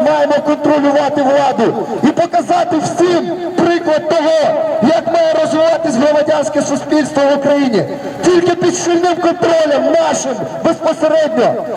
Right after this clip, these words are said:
ми зможемо побудувати сильну євро-, європейську державу. Ми здійснимо і соціальну, і економічну, і політичну революцію в нашій державі. Я пишаюсь кожним із вас,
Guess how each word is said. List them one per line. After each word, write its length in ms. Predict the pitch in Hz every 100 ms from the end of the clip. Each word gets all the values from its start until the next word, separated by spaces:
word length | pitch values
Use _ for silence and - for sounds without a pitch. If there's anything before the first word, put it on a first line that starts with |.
| 240
ми 100 | 330
зможемо 460 | 349 349 339 311 320
побудувати 800 | 330 311 320 311 311 294 294 202 - 302 -
сильну 300 | 359 349 320
євро-, 420 | 302 294 294 220
європейську 640 | 311 302 302 320 302 311 294
державу. 520 | 294 233 269 247 202 - - - 254
Ми 160 | 359
здійснимо 540 | 359 349 349 359 320 285 294 359
і 220 | 359 339
соціальну, 640 | 339 330 302 262 226 180 - -
і 40 | 302
економічну, 840 | 349 349 339 349 339 330 - 339
і 60 | 320
політичну 680 | 339 320 320 330 - 311 320
революцію 640 | 302 294 302 311 311 294
в 100 | 254
нашій 340 | 294 269 262 269
державі. 560 | 294 247 277 254 - - 740 762 719 740 -
Я 180 | 320 330
пишаюсь 680 | 339 - 330 311 311 330 320
кожним 300 | 311 285 277
із 100 | 233
вас, 260 | 262 220